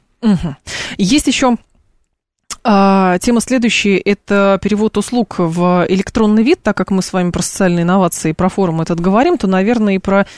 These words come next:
перевод каких-то видов услуг в электронный вид тоже стоит поговорить. Каких инноваций здесь ждать, если будут?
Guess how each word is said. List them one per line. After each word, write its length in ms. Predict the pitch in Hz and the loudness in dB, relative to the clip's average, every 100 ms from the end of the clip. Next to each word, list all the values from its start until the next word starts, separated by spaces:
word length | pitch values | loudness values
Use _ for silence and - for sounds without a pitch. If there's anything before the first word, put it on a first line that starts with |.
| _ | _
перевод 380 | 190 202 233 233 | 0 2 0 -2
каких-то 420 | 196 - - 190 | -4 -4 -4 -2
видов 320 | 190 185 - | -2 -2 -4
услуг 280 | 202 233 208 | -4 -4 -4
в 80 | 180 | -4
электронный 440 | 180 - 190 190 | -4 -2 0 0
вид 160 | 202 _ | -2 _
тоже 220 | 190 175 | -2 -2
стоит 340 | - 170 175 | -6 -4 -4
поговорить. 560 | - 185 190 214 330 - - - | -2 0 2 4 2 -2 -16 -6
Каких 300 | 220 214 240 | -2 0 2
инноваций 420 | 226 220 233 208 | 4 2 2 0
здесь 280 | 175 180 160 | 2 2 0
ждать, 340 | 156 151 139 | 0 -2 -4
если 180 | - - | -8 -6
будут? 400 | 160 156 - - | -6 -6 -10 -16